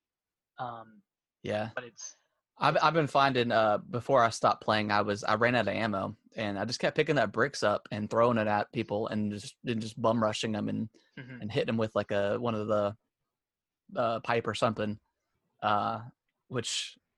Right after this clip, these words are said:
Speaker 2: God, it's so brutal, but, ugh.
Speaker 1: Yeah, yeah, it's, it's really brutal.
Speaker 2: Yeah, and then, like, just, like, m-, like, throwing Molotovs at people, it's just, they, like, scream in agony, and,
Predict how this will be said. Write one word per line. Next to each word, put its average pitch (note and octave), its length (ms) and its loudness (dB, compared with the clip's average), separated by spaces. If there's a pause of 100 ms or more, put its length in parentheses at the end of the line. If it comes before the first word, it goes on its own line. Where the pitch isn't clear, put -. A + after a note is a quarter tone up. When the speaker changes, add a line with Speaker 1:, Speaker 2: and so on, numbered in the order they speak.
(200)
Speaker 2:
God, - 180 -12
it's - 140 -6
so G#2+ 180 0
brutal, G#2 380 -4
but, G2 240 -4 (120)
ugh. - 140 -8 (180)
Speaker 1:
Yeah, A#2+ 400 -8
yeah, A#2 220 -8
it's, - 280 -16
it's - 200 -16
really A2+ 180 -16
brutal. A2+ 500 -18
Speaker 2:
Yeah, G2+ 280 -4
and B2 120 0
then, C3 80 4
like, A#2 180 4
just, A#2 200 -6 (160)
like, A2 160 0
m-, G#2 200 -4
like, A#2 340 -4
throwing A2+ 240 4
Molotovs G#2+ 680 4
at - 80 0
people, G#2 380 -2
it's - 240 -8
just, - 240 -12 (180)
they, A2 140 -4
like, G#2+ 220 -2
scream A2+ 540 0
in G#2+ 80 0
agony, G#2+ 480 0
and, G2+ 280 -6